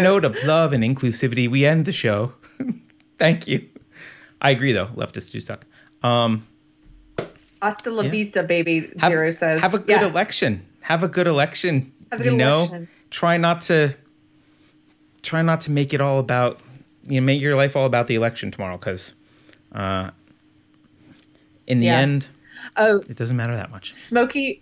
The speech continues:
Speaker 1: Smokey over the line says, "I'm getting texts every day from Democrats and Move On. I supported Bernie in two thousand sixteen. I suspect he sold my info." Yeah, me too. I'm, I'm getting them daily
Speaker 2: Yeah.
Speaker 1: now.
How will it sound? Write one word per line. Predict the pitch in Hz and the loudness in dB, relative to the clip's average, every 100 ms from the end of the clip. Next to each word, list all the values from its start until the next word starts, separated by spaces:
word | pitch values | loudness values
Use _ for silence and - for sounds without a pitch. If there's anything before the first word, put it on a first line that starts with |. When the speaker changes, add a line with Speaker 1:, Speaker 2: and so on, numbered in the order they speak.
| - | -14
Speaker 1:
Smokey | - 226 226 254 214 | -4 -2 0 2 2
over | 208 | 2
the | 185 | 2
line | 180 180 | 2 2
says, | 180 170 | 0 0
"I'm | 165 170 | 0 0
getting | 180 175 | 0 0
texts | 180 160 - | 0 -2 0
every | - 175 190 | 0 0 2
day | 180 170 | 2 2
from | 165 | 0
Democrats | 160 156 160 160 160 | 2 0 2 0 0
and | 156 | 0
Move | 156 156 | 0 2
On. | 151 135 | 2 2
I | 135 | 2
supported | 156 196 - 170 165 | 0 -2 0 0 2
Bernie | 151 147 | 2 2
in | 147 | 0
two | 165 | 0
thousand | 147 160 | 0 -2
sixteen. | - - - 139 | -6 -2 0 2
I | 120 | 2
suspect | - 160 156 156 | 0 0 0 0
he | 180 | -2
sold | 165 147 | 0 2
my | 143 131 | 2 0
info." | 147 - | 0 0
Yeah, | - 180 180 | 2 2 2
me | 185 | 0
too. | 185 175 - | 2 0 0
I'm, | 180 175 | -2 -2
I'm | 190 190 | -4 -2
getting | 196 180 165 | -2 0 0
them | 160 | -2
daily | 147 175 165 160 | 0 2 2 0
Speaker 2:
Yeah. | 151 | -2
Speaker 1:
now. | 139 143 | -4 -4